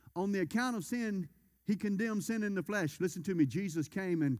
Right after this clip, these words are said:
kept the law. He kept the Ten Commandments. And here's what's awesome. Jesus had everything in heaven. And the Father's plan was to send him. He said, "Yes, Lord, I'll go." And came in poverty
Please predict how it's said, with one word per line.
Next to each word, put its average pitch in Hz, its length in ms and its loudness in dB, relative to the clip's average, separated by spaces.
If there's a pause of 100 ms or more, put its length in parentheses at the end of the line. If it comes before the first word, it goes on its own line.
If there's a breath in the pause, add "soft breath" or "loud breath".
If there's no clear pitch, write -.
(100)
kept - 400 -10
the 120 80 -6
law. 110 340 -6 (460 soft breath)
He 190 120 2
kept 214 340 -2
the 135 60 -10
Ten 135 260 0
Commandments. 107 720 -4 (460 soft breath)
And 147 80 4
here's 233 200 4
what's 180 240 -4
awesome. 165 520 -4 (240 soft breath)
Jesus 233 360 6
had 202 220 2
everything 226 460 -2
in 196 100 0
heaven. 156 400 0 (1600)
And 160 140 0
the 160 80 2
Father's 208 360 0
plan 214 280 -2
was 185 180 0
to 160 120 0
send 190 280 -2
him. 120 140 2
He 147 140 4
said, 139 180 -2
"Yes, 151 240 0
Lord, 165 220 -2
I'll 165 160 -6
go." 143 320 -2 (1500)
And 147 200 6
came 214 560 -2
in 139 220 0
poverty 131 800 -8